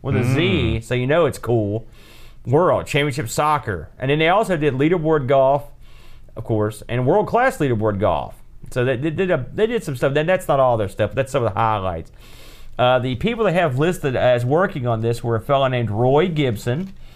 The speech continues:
Speaker 1: uh, who, among other things, did the game Frankie Goes to Hollywood, <laughs> which I've always wanted to try that. I wanna
Speaker 2: Yeah,
Speaker 1: heard
Speaker 2: there are
Speaker 1: about it.
Speaker 2: so many great Spectrum games.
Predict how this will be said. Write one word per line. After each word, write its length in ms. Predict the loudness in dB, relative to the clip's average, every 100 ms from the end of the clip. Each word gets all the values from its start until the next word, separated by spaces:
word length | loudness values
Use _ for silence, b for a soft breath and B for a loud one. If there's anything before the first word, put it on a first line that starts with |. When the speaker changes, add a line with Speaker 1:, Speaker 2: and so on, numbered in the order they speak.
| B B B B -2
Speaker 1:
uh, 380 | 0 2 2
who, 320 | 0 2 2 2
among 380 | 2 2 2 2
other 180 | 0
things, 280 | 0 0 0
did 140 | 0 -2
the 60 |
game 300 | 0 0 -2
Frankie 400 | -2 0 0 0
Goes 180 | 0 0
to 100 | 2
Hollywood, 720 | 2 2 2 2 2 0 -2 -6 -16 -14
<laughs> 300 | -10 -10 -4
which 160 | -2 0
I've 100 | 2
always 200 | 4 2
wanted 180 | 0 0
to 60 |
try 200 | 2 4
that. 180 | 4 4
I 40 | 4
wanna 160 | 4
Speaker 2:
Yeah, 60 | 4
Speaker 1:
heard 60 | 4
Speaker 2:
there 100 | 4
are 20 |
Speaker 1:
about 160 | 2 2
it. 20 |
Speaker 2:
so 180 | 2 2
many 200 | 0 0
great 400 | 2 2 0 -2
Spectrum 500 | -2 -2 0 -2 0
games. 640 | 0 0 -2 -4 -6 -10